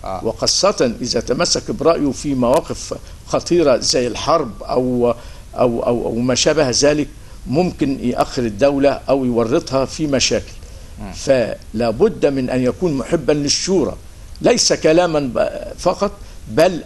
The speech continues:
Speaker 2: أن يمارسها فعلا مع وزرائه ومع مستشاريه.
Speaker 1: طيب، سؤال هنا مهم جدا، وهو أعتقد يعني إن هو كان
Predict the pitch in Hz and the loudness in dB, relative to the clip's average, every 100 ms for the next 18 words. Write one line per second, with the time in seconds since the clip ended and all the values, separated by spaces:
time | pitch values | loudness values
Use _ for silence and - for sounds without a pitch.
0 | - 139 135 131 127 165 - 147 139 160 | 0 0 0 2 4 4 2 0 2 4
1 | 127 135 151 131 - - - 135 123 135 | 4 4 0 0 -10 -16 -4 0 0 0
2 | 127 - - - - - 123 143 120 131 | -2 -8 -18 -10 -4 -2 0 0 2 4
3 | 147 143 131 - - 113 117 127 117 107 | 4 0 -2 -10 -6 -4 0 -2 -2 -4
4 | - - - - - - - - - - | -2 -4 -6 -12 -16 -18 -18 -16 -16 -14
5 | - - 147 170 160 135 151 123 101 107 | -10 -6 -2 0 -2 -4 -4 -4 -6 -10
6 | 95 90 - - - - - - - - | -10 -14 -16 -16 -16 -16 -18 -18 -18 -18
7 | - - - - - 101 139 135 135 127 | -16 -18 -18 -16 -12 -6 -4 -2 -4 -6
8 | - - - - - - - - - - | -14 -18 -16 -16 -16 -18 -18 -18 -18 -18
9 | - - - - 147 - - - 104 95 | -18 -14 -12 -8 -8 -10 -14 -16 -14 -14
10 | 92 92 98 113 110 104 | -14 -14 -14 -14 -12 -14